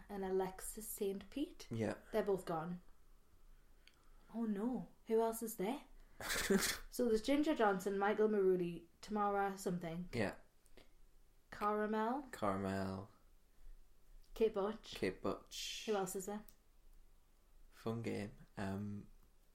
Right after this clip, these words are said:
Speaker 1: Is that it?
Speaker 2: Vicky Vivacious.
Speaker 1: Oh, yeah.
Speaker 2: Dee Delicious.
Speaker 1: Yeah.
Speaker 2: And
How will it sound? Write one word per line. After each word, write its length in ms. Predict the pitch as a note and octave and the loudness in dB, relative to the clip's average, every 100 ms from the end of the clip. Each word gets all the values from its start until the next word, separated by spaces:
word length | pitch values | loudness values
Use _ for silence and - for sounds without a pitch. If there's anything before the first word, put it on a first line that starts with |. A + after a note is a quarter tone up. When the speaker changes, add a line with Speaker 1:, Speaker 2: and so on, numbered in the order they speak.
| - - - - | -20 -20 -20 -20
Speaker 1:
Is 60 | - | -8
that 120 | C4 F#4 | -6 -4
it? 140 | - - - - - | -8 -10 -20 -18 -4
Speaker 2:
Vicky 320 | - B2 A#2+ | 6 6 8
Vivacious. 920 | A2+ A2+ A2+ A#2+ C3 - D#3 D3 - - | 6 8 8 10 10 8 4 2 0 -4
Speaker 1:
Oh, 120 | G3 | -2
yeah. 240 | F3 D3+ E3+ - - | -2 -4 -6 -10 4
Speaker 2:
Dee 200 | A#2 A2+ | 6 6
Delicious. 800 | A2+ G#2+ G2+ - F2 G2 - - | 4 4 4 2 -4 -6 -8 -8
Speaker 1:
Yeah. 140 | E3+ D#3 - - - - - - - - - - - - - - - | -6 -6 -10 -20 -20 -20 -20 -20 -20 -20 -20 -20 -20 -20 -20 -20 -8
Speaker 2:
And 800 | G#2+ G#2+ G2+ C3 C#3+ D#3 F3+ G3 | -2 0 -2 -4 -6 -8 -10 -10